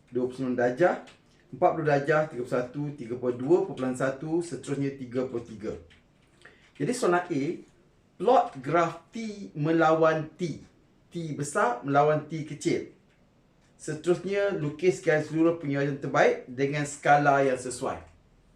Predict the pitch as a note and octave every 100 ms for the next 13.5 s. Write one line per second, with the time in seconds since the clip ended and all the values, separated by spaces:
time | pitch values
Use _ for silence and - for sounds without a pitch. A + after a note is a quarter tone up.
0 | _ _ _ _ - - G#3 E3 D3 D3
1 | - F3+ G#3 G#3+ F3 E3 D#3 D#3+ - D#3
2 | - C#3+ C#3 C#3 C#3+ C#3+ C#3+ D3+ D3+ D3
3 | C#3+ C#3 - _ _ _ _ _ D3+ F3+
4 | - C#3+ A#2+ B2 F3 - C3+ C#3 D3 C#3+
5 | C#3+ - _ _ - F3 E3+ - D3+ C3
6 | E3 F3 F3 F3 D#3+ - _ _ _ _
7 | _ _ _ C3+ D#3+ D#3+ D3 C#3 C#3+ C#3+
8 | C#3+ C#3+ C3 A#2+ - - - - _ _
9 | _ - D3+ F3+ F3 C#3+ C#3+ E3 E3 F3
10 | D3 C3+ B2+ D3+ A3 A#3+ C3 C#3 D3+ -
11 | - - _ _ - A#2 A#2+ C3+ C#3+ D3+
12 | D3+ - - - - - _ _ C3 C3
13 | D#3 D3 C#3 D3 C3+